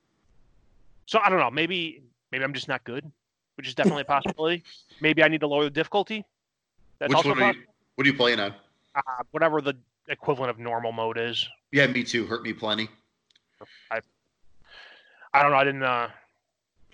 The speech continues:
Speaker 1: yeah, I ju-, I just left it wherever it was when it got to the
Speaker 2: <laughs>
Speaker 1: difficulty screen.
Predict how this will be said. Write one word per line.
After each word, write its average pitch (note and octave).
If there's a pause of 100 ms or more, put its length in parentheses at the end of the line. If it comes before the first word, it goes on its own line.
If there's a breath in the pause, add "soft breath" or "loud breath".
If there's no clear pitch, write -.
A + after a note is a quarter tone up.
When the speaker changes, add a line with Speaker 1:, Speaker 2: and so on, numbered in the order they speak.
(100)
Speaker 1:
yeah, A#2+
I G#2+
ju-, C3
I D3
just C#3+
left D3+
it D3+
wherever B2+
it B2+
was B2
when A2+
it A#2
got A#2
to -
the C#3
Speaker 2:
<laughs> A#2
Speaker 1:
difficulty -
screen. C3+